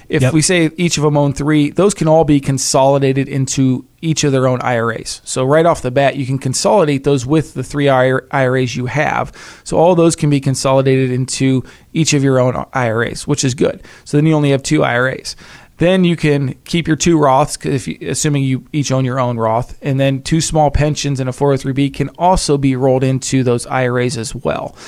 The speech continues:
Speaker 1: I'm not saying that you should do that, but on the, the pensions, depends on if you get a lump sum or not. You know, there's multiple things that go into play there. But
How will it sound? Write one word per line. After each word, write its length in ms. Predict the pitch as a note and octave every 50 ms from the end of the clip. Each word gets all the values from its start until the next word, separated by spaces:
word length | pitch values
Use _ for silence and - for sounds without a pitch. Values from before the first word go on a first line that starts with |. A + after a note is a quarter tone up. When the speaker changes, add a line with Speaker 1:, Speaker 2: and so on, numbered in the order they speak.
| - - - - - _ -
Speaker 1:
I'm 120 | E3+ D#3
not 140 | D#3 D3 C3+
saying 320 | - - D#3+ D3 D3 D3
that 180 | C#3 C3+ B2+ -
you 140 | C3+ B2 A#2+
should 320 | - - - D3 C#3+ C#3
do 140 | C3 C#3+ C#3+
that, 340 | C#3+ C#3+ C#3+ C#3 C#3 - _ -
but 280 | C3+ C3 C3 B2+ B2+ -
on 180 | C#3 C3 B2 B2
the, 240 | B2 A#2+ A#2 A#2 A2+ -
the 100 | C3 B2+
pensions, 540 | - - C3 C#3+ C3+ - - C3+ C3 C3 -
depends 380 | - - - B2+ C3 C3+ B2+
on 120 | C3+ B2 B2+
if 140 | C3 - -
you 100 | C3+ B2+
get 40 |
a 40 | B2+
lump 240 | A#2+ B2 B2 A#2 A2+
sum 220 | - B2+ B2 B2
or 80 | A#2+ A#2+
not. 340 | A#2+ A#2 A#2+ B2 B2 B2+ D3
You 120 | C3 B2+
know, 120 | B2+ B2 A#2+
there's 260 | B2 B2 B2+ - -
multiple 480 | C#3+ C3+ C3 B2+ B2+ A#2+ - - B2+
things 220 | B2+ - B2 B2+ B2
that 100 | - A2+
go 140 | A#2 B2 A#2+
into 140 | A#2 A#2
play 280 | - - - C3 B2+ B2
there. 360 | A2+ A#2+ B2+ B2+ B2 B2 A2+ - - - - - _ _ _ _
But 460 | - D#3 D#3 D3 C#3 C3+ - - -